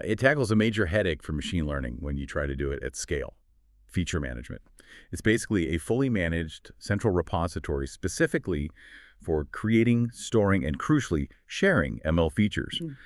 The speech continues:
Speaker 1: Before tools like this, you know, teams often ended up duplicating work, recreating the same features for different models,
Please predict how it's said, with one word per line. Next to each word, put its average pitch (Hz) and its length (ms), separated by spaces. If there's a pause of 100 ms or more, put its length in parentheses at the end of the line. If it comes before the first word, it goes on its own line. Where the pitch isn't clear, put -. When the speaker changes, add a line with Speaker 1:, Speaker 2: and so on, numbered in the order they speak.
(260)
Speaker 1:
Before 143 280
tools 117 320
like 95 160
this, 87 180
you 90 60
know, 82 80
teams 104 320
often 87 260
ended 82 200
up - 140
duplicating 113 560
work, 101 300 (400)
recreating 95 380
the 80 80
same 87 180
features 95 320
for 82 80
different 78 300
models, 78 360